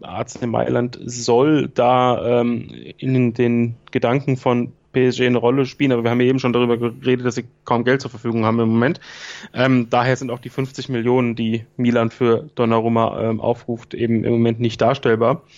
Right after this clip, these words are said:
sodass Keylor Navas eine deutlich günstigere Alternative wäre. Der spielt bei Real Madrid nämlich auch keine Rolle mehr. Also Courtois ist die Nummer eins und daran gibt's auch nichts, ähm, zu rütteln. Und Navas, der ja dann, ähm, gerade zu den Zeiten, als Real Madrid das Abonnement auf die,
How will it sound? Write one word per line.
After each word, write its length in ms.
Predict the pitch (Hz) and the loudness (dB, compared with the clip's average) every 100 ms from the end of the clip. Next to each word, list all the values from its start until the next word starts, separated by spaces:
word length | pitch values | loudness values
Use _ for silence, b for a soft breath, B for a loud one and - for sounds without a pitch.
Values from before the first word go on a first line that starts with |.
| B B B B B | B B B B B
sodass 380 | 127 120 123 - | -2 0 -2 0
Keylor 260 | 135 123 | 0 2
Navas 340 | 117 123 131 131 | 2 2 0 -4
eine 80 | |
deutlich 380 | 123 117 123 123 | -6 -6 -6 -8
günstigere 560 | 143 180 - 110 117 107 | -2 -2 -4 -4 -2 0
Alternative 640 | 107 120 107 107 117 113 | -2 -2 -2 -2 -6 0
wäre. 260 | 113 127 131 | 2 2 2
Der 260 | 113 117 | 2 2
spielt 320 | 113 - 127 - | -2 -8 -8 0
bei 120 | 120 | 2
Real 220 | 117 117 | 4 2
Madrid 300 | 117 127 127 | 2 -2 -2
nämlich 200 | 123 117 | 0 2
auch 100 | 123 | 0
keine 220 | 123 104 | 0 -2
Rolle 200 | 104 107 | 0 0
mehr. 240 | 110 113 113 | 0 -2 -2
Also 240 | 123 110 - | -8 -8 -4
Courtois 400 | 117 - 120 117 | -4 0 2 2
ist 140 | - | 0
die 60 | 117 | -2
Nummer 220 | 117 110 | -2 0
eins 220 | 127 143 | -2 -2
und 180 | 117 113 | -4 -2
daran 280 | 117 117 113 | 0 0 0
gibt's 260 | 117 - | -6 -4
auch 160 | 113 - | -6 -2
nichts, 420 | 117 - - - | -4 -2 -10 -6
ähm, 260 | 113 113 113 | 0 2 2
zu 140 | - | 0
rütteln. 400 | 113 139 147 151 147 B B B B B | 0 0 2 2 0 B B B B B
Und 180 | 123 123 | -2 2
Navas, 420 | 123 135 131 - | 2 2 0 0
der 140 | 123 | 2
ja 180 | 120 117 | 4 2
dann, 320 | 113 113 113 | 2 0 -4
ähm, 520 | - 76 107 104 87 - | -8 -12 -10 -10 -12 -4
gerade 280 | 110 110 110 | 0 0 -2
zu 120 | 117 | -4
den 140 | 110 | -4
Zeiten, 320 | - 110 113 | 0 0 2
als 160 | 113 - | -2 -2
Real 180 | 110 107 | 0 2
Madrid 480 | 110 104 117 113 - _ - | 0 0 -4 -4 -20 _ -6
das 280 | 104 - - | -6 -6 -8
Abonnement 600 | 113 113 113 110 113 113 | -4 0 0 2 0 -2
auf 80 | |
die, 240 | - 110 | -4 -4